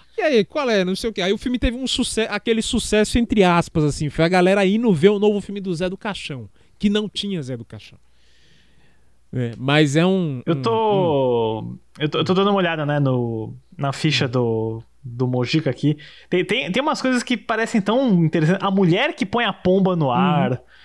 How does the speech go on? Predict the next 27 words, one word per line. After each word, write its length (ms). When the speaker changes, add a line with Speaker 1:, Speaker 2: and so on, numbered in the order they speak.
Speaker 2:
É, 320
vinte 460
e 60
quatro 360
horas 300
de 100
sexo 380
explícito. 720
Aí 120
tem 200
quarenta 640
e 40
oito 320
horas 460
de 60
Speaker 1:
É. 20
Speaker 2:
sexo. 540
Alucinante. 960
Speaker 1:
O 20
primeiro 380
Speaker 2:
Ele 40
não 80
fechou 220
essa 100
trilogia, 500
Speaker 1:
Hã? 20
Speaker 2:
não? 260